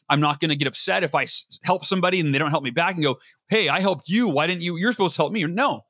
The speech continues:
I'm gonna just know that if I live a life of service and I'm always trying to help every person I possibly can in every way that I possibly can, that it's gonna come back to me. And I can, I can tell you countless, you know, examples of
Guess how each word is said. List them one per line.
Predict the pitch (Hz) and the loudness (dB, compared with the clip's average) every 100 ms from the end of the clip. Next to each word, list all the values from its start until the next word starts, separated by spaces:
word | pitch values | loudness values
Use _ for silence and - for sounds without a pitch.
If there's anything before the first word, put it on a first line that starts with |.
| _ _ _ - | _ _ _ 0
I'm | 143 | 2
gonna | 170 156 | 4 2
just | 156 - | 0 0
know | 147 202 269 135 123 165 _ _ _ | 0 2 2 0 0 -4 _ _ _
that | 165 165 | 0 2
if | 156 | 2
I | 196 | 2
live | 165 151 180 | 2 0 2
a | 202 | 0
life | 143 139 175 | 2 0 -2
of | 156 123 | -4 -2
service | - 135 139 180 208 | -2 0 0 0 0
and | 151 | 0
I'm | 131 - | -2 0
always | 143 147 165 185 - | 0 2 0 -2 -2
trying | - 151 156 160 | 0 0 2 0
to | 135 | -2
help | 139 143 147 - | 0 -2 -2 -2
every | 147 151 175 | 0 0 -2
person | - 156 143 156 | 0 -2 0 0
I | |
possibly | 127 - 143 151 160 156 | -2 0 0 0 -2 -4
can | 139 151 156 160 - - - | 0 0 2 -2 -6 -6 2
in | 139 | 2
every | 147 151 | 4 2
way | 135 143 | 2 2
that | 156 | 0
I | 147 | -2
possibly | - 135 139 135 135 | 0 0 0 -2 -2
can, | - 127 151 214 - _ _ _ | 0 0 0 -4 -10 _ _ _
that | 147 139 139 - | 2 2 2 -4
it's | 147 - | -2 0
gonna | 151 | 0
come | 143 131 | 2 2
back | 120 127 | 2 0
to | - | -2
me. | 110 98 | -4 -2
And | 127 | 0
I | 131 | 0
can, | 135 135 123 | 0 -2 0
I | |
can | 131 - 139 | -4 -4 0
tell | 147 | 0
you | 127 - | 0 -6
countless, | - - 185 190 160 135 - - - - | -4 0 0 0 0 2 0 -4 -12 -6
you | - | 0
know, | 143 131 | 2 2
examples | 127 127 143 147 135 | 2 0 0 2 0
of | 131 | -2